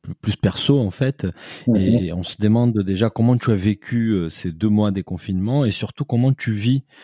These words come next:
Speaker 1: les déconfinements. Est-ce que ça a changé tes habitudes ou ça reste plutôt similaire au confinement ?
Speaker 2: Alors en fait, euh, il y a, comme je disais au départ, il y a eu cette, euh,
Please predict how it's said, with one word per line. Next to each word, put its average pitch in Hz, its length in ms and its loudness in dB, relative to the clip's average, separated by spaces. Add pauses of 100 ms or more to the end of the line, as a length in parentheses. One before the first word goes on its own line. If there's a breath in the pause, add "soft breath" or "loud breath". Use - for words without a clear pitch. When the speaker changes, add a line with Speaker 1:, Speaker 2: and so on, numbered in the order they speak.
(140 loud breath)
Speaker 1:
les 107 100 -2
déconfinements. 107 800 0
Est-ce 92 140 -4
que 92 100 -8
ça 92 160 -6
a 87 40 -4
changé 95 340 -2
tes 92 180 -2
habitudes 113 680 -2
ou 87 260 2
ça 85 240 -2
reste 85 460 -2
plutôt - 320 -4
similaire 85 480 0
au 80 60 0
confinement ? 80 480 -4 (180)
Speaker 2:
Alors 135 260 0
en 113 60 -6
fait, - 340 2
euh, 110 180 4
il 104 80 0
y 101 40 6
a, 95 320 2 (680)
comme 113 160 -6
je 110 80 -6
disais 110 100 0
au 110 60 4
départ, 131 380 2
il 127 80 2
y 107 40 4
a 104 40 4
eu 131 240 -2
cette, 104 300 -4
euh, 95 300 -4